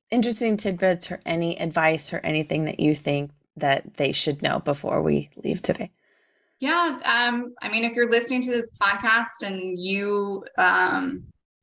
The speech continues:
Speaker 2: you already have kind of a fitness activity plan and something that you really enjoy, good for you. Um, you know, keep going with it.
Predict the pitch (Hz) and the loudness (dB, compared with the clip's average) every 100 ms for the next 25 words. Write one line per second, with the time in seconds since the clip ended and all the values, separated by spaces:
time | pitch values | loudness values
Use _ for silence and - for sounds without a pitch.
0 | - 214 220 226 214 196 190 202 226 - | -8 0 2 0 -4 0 2 4 2 -2
1 | 226 208 190 190 208 - 208 214 208 - | -6 -4 -4 -2 -2 0 -2 0 -2 -2
2 | - 190 214 214 220 220 220 196 190 196 | -6 -4 -4 -2 0 2 0 -2 -4 -4
3 | 196 196 196 190 190 190 185 180 180 190 | -2 -2 0 -2 -2 -2 -4 -4 -2 0
4 | 202 220 220 _ _ _ _ 208 208 208 | 2 0 -4 _ _ _ _ -2 -2 0
5 | 190 190 190 220 233 202 185 180 175 175 | 0 2 2 -2 -4 0 4 4 2 -2
6 | 180 - 214 190 180 - 233 - 190 190 | -8 -8 -4 -4 -4 -2 -2 2 4 4
7 | 208 214 220 220 220 226 | 0 -2 0 0 0 -2